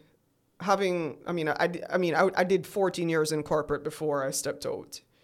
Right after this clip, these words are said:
um, to, to, to live <laughs> the mul-, the multi-potentialite life, um, you know, wholly and solely.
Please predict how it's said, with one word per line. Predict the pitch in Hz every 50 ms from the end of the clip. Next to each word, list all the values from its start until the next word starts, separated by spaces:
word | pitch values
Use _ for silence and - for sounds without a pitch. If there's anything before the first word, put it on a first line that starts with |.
| _ _ _ _ _ -
um, | 160 156 147 143 135 139 139 143 143 -
to, | - 156 151 143 139 139 120 -
to, | - - 156 139 147 151 147 -
to | - 156 165 - - -
live | 147 160 165 175 165 147 147 - - - -
<laughs> | 220 - - - 277 285 - - - - -
the | 277 214 - 247
mul-, | 233 220 220 220 214 220 - -
the | - 196 202
multi-potentialite | 170 202 202 190 180 - - - 175 123 90 87 87 - - 175 175 82 71 - -
life, | 71 65 - - - - _ _ - - - - - - - - - -
um, | 160 160 160 160 160 156 160 156 156 151 151 151 147 143 143 - - - - -
you | 175 170
know, | 156 143 139 156 147 - -
wholly | - 220 190 165 151
and | 151 143 143
solely. | 143 143 - - - - - -